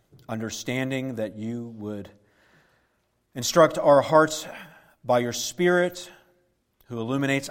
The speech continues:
our spirit to the truth of these deep things. Help us not to judge these things according to the flesh, but according to the Spirit of truth who teaches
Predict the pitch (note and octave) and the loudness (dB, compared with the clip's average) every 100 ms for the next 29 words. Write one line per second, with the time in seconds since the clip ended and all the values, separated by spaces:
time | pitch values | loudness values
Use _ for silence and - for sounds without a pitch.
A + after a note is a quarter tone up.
0 | - B2+ C#3 C3+ - C#3 C3+ C#3 C#3 - | 2 4 4 0 -8 -6 -6 -6 -10 -14
1 | - A2+ G2+ - C3 B2 - - A2 G#2+ | -12 -10 -12 -12 -12 -12 -14 -16 -12 -12
2 | G2+ G#2+ G#2+ C3 A#2 - _ - G#2 F2+ | -12 -14 -6 -6 -6 -14 _ -18 -16 -16
3 | F#2+ - _ _ _ _ _ _ _ _ | -18 -20 _ _ _ _ _ _ _ _
4 | _ _ _ _ _ - C#3+ C#3+ C#3 - | _ _ _ _ _ 4 6 8 6 4
5 | C#3+ C#3 C#3+ - - C3+ A#2 C3+ B2+ A#2 | 0 0 -2 -6 -8 -8 4 4 4 -2
6 | C3 B2 - C3+ C3+ C3+ B2 - C#3 C3 | -6 -6 -8 -8 -6 -8 -10 -6 -6 -6
7 | B2+ C#3 A#2+ A2+ C#3 C3 C3 - A#2+ G#2+ | -8 -10 -10 -8 -4 -4 -6 -12 -14 -12
8 | - B2+ B2+ A#2+ C3 A#2+ - - B2+ A#2 | -10 -10 -10 -12 -14 -14 -16 -12 -10 -10
9 | G#2+ - D3 C#3 - A2 - C3+ - B2 | -12 -8 -6 -6 -10 -14 -12 -16 -14 -16
10 | A2+ | -16